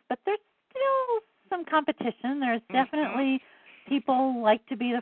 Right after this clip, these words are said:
Speaker 1: first one in. Some women like to be the first one in at the end of the day. But in general, they're much more supportive of each other, I
Speaker 2: Mm-hmm.
Speaker 1: think.
Speaker 2: It, tell me a little bit about the tours, 'cause people may be listening to this thinking, "Well, what are they talking about, going out for an hour with a group of women?" I mean,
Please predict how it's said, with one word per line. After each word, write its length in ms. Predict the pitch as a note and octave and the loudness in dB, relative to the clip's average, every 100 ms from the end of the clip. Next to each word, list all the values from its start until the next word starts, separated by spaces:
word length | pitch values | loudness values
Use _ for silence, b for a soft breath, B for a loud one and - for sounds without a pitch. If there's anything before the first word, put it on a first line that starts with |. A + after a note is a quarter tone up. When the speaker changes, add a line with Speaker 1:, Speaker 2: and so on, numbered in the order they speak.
| - | -4
Speaker 1:
first 200 | B3+ - | -6 -4
one 180 | B3+ B3+ | -4 0
in. 260 | G#3+ G#3+ B3 - | 0 -2 -2 0
Some 160 | B3 | 2
women 260 | A#3+ A3+ A3+ | 2 0 0
like 200 | G3+ - | -2 -4
to 60 | - | -4
be 100 | A3 | -4
the 80 | A3 | -2
first 220 | G#3 - A3+ | -4 -4 -4
one 160 | G#3+ | -4
in 100 | G3 | -2
at 100 | G3+ | -4
the 80 | G3+ | -4
end 120 | F#3+ | -4
of 40 | F#3+ | -6
the 80 | |
day. 400 | F3+ F#3+ F#3 G3 b b b - | -4 -2 -2 -4 b b b -2
But 100 | C4+ | 0
in 140 | C#4 - | 0 0
general, 560 | D4 E4+ F4+ C#4+ A#3 G#3+ b b b _ - | 0 2 4 4 4 2 b b b _ 0
they're 100 | B3 | 2
much 200 | A#3 B3 - | 2 0 0
more 140 | A3+ - | -2 -2
supportive 400 | - - G#3 F3+ | -6 0 0 0
of 120 | E3+ | -4
each 200 | E3 - | -6 -8
other, 320 | D3 C3 B2+ - _ - | -8 -6 -8 -12 _ -16
I 80 | D3+ | -16
Speaker 2:
Mm-hmm. 100 | - | -14
Speaker 1:
think. 280 | D3 E3 D#3+ _ _ _ _ _ B B B G#3 | -14 -14 -18 _ _ _ _ _ B B B -4
Speaker 2:
It, 120 | - - - A3 - | -4 -4 -10 -10 2
tell 140 | F4+ | 4
me 100 | F#4 | 6
a 40 | B3 | 4
little 140 | G#3+ | 4
bit 100 | F#3 | 2
about 240 | F3 F3+ | 2 2
the 60 | F#3+ | 0
tours, 220 | - D3+ - | -6 -8 -10
'cause 140 | F#3+ | -6
people 280 | D4+ D4+ A#3+ | -4 0 2
may 140 | F#3+ | 2
be 140 | F3+ F3 | 0 -2
listening 340 | F#3 - F3 | -4 -4 -12
to 80 | E3+ | -10
this 160 | E3 - _ _ F3+ | -10 -10 _ _ -14
thinking, 240 | E3+ E3 | -12 -10
"Well, 140 | E3 F3 | -8 -2
what 140 | G3+ | 0
are 80 | F#3+ | 0
they 100 | D#3+ | -2
talking 340 | F3 F3 F3+ | -2 -2 -4
about, 300 | D3+ C#3+ - - | -8 -8 -8 -10
going 220 | D#3+ D#3+ | -10 -6
out 120 | D3+ - | -6 -6
for 120 | D3 | -10
an 80 | - | -4
hour 300 | D3+ E3 E3+ | -4 -2 -4
with 140 | E3+ | -6
a 40 | |
group 240 | E3 E3+ E3+ | -8 -8 -8
of 80 | D#3+ | -10
women?" 240 | E3+ E3+ | -12 -12
I 40 | |
mean, 100 | E3+ | -12